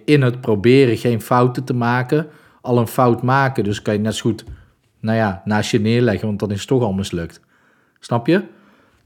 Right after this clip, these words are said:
Want ja, fouten maken, dat hoort er nou eenmaal bij. Wat, wat is goed ook? Wie bepaalt wat goed is?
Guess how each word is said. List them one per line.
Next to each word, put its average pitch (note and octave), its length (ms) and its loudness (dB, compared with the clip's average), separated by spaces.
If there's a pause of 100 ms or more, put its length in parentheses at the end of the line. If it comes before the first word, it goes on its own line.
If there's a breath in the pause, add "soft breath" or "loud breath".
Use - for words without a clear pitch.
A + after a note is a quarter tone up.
(720 soft breath)
Want A2+ 180 -2
ja, B2 480 0
fouten C#3 420 0
maken, C3 300 0
dat C3 140 -2
hoort D3+ 280 2
er D#3+ 60 0
nou C#3+ 160 -2
eenmaal C#3+ 260 -4
bij. D#3+ 320 -2
Wat, B2+ 240 0
wat C#3+ 220 0
is A#2 140 -2
goed E3+ 300 0
ook? G#2+ 220 0
Wie A#2 220 0
bepaalt B2 460 0
wat A2+ 180 -2
goed D3+ 240 0
is? F2 320 -8